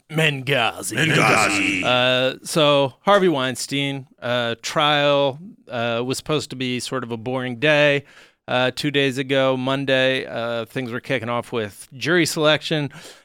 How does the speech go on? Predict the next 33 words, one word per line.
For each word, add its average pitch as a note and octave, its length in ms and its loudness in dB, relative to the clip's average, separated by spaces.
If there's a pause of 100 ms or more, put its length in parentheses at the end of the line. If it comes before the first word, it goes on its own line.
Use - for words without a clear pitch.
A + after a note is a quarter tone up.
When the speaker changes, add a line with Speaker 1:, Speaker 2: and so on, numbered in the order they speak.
Speaker 1:
Uh, B2+ 560 0
but C#3+ 880 2 (320)
couple G3+ 260 2
things A#2 300 -6
happened. G#2 320 -8
So C3+ 100 -8
first F#3 320 0
of D#3+ 80 0
all, D3 140 4
Speaker 2:
Yeah. C3 60 -2
Speaker 1:
on C3+ 60 -4
Monday, B2+ 680 2
uh, A2+ 580 -2
the B2 220 -4
L C#3 220 0
A B2+ 160 2
D B2 360 0
A A2 280 0
announced A2+ 420 -4
that A2 180 -4
they A#2+ 140 0
were A#2 140 -2
bringing G#2 320 -6
charges, G#2+ 680 -8
uh, G2+ 640 -6
because G2+ 680 -10
of G#2 560 -10
women G2+ 360 -8
he G2+ 440 -8
raped G#2 460 -8
in A#2+ 140 -6
Los C3 200 -2
Angeles, E3 480 -4